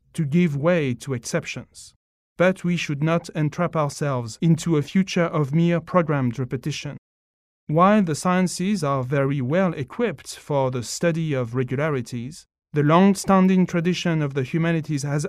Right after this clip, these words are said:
often been concerned with the extraordinary, the masterpieces, the works of genius.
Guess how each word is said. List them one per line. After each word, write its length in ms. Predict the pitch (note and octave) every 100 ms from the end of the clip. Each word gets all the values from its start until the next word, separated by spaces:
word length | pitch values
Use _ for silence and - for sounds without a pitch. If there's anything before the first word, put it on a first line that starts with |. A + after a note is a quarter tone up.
| -
often 360 | G#3 G#3+ F#3+
been 420 | E3 E3+ D#3+ C#3+
concerned 760 | B2+ D3+ C3 B2+ E3+ E3 D3+ B2+
with 260 | C3 B2+ B2+
the 200 | C3 -
extraordinary, 1300 | F#3 F#3 - D#3 D3 - C3 A#2+ D3+ B2 A#2 A2+ B2 _ _ _ _ -
the 100 | B2
masterpieces, 960 | A2+ A2+ A#2+ A2 D3 C#3+ B2+ C#3+ C3+ - _ _ _ -
the 80 | C#3+
works 300 | C#3+ C3+ C3
of 100 | B2+
genius. 540 | B2+ A#2+ A#2+ A#2 -